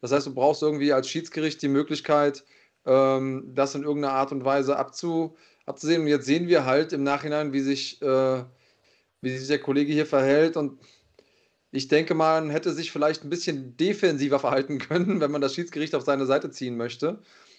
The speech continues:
Ähm, und vielleicht hat das dazu beigetragen, ist jetzt ein,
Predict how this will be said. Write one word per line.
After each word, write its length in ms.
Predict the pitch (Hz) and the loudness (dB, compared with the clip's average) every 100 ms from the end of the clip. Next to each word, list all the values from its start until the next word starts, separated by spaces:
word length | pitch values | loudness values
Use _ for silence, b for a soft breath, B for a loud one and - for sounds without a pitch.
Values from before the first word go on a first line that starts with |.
| b | b
Ähm, 760 | 139 139 139 135 139 139 135 135 - | 0 2 2 2 0 -2 -6 -10 -10
und 800 | 139 131 131 135 135 - - - _ - _ _ _ | -4 -2 0 -4 -6 -12 -16 -20 _ -20 _ _ _
vielleicht 360 | - 135 156 165 | -4 2 2 2
hat 80 | 160 | -2
das 100 | 147 | -2
dazu 220 | - 139 | -6 -2
beigetragen, 800 | 131 170 185 - 165 175 185 185 | 0 2 0 -2 0 0 -4 -10
ist 220 | 151 147 | -10 -6
jetzt 260 | 156 151 - | -4 -6 -8
ein, 340 | 147 147 147 | -6 -6 -6